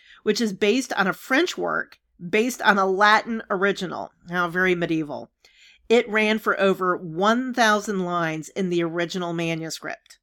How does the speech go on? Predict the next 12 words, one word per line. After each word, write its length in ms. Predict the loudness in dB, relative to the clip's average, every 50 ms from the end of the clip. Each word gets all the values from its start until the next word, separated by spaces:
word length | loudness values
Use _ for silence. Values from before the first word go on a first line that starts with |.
| _ _ _ _ _ _ _ _ _ _
much 480 | -10 -6 -2 2 2 2 2 0 -6 -6
longer 640 | -4 -4 -2 -2 -4 -4 -4 -4 -4 -4 -8 -12 _ _ _
than 140 | -10 -8 -6
the 140 | -6 -6 -6
original 400 | -6 -6 -8 -8 -10 -12 -12 -12
sources. 640 | -12 -10 -8 -8 -8 -10 -12 -16 -18 -20 -20 -20 -20 _ _ _ _ _ _ _ _ _ _ _ _ _ _ _ _ _ _ _ _ _ _ _ _ _ _ _ _ _ _ _ _ _ _ _ _ _ -20 -20 _ _ -2
Melibea 680 | 2 2 4 4 4 2 2 2 0 0 -2 -2 -4 -4
and 160 | -4 -2 -2
a 60 | -2
Call 560 | -4 -6 -14 -8 -4 -2 0 2 2 2 0 -2
to 180 | -4 -4 -4
War. 520 | -4 -2 -2 -4 -4 -4 -4 -6 -8 -8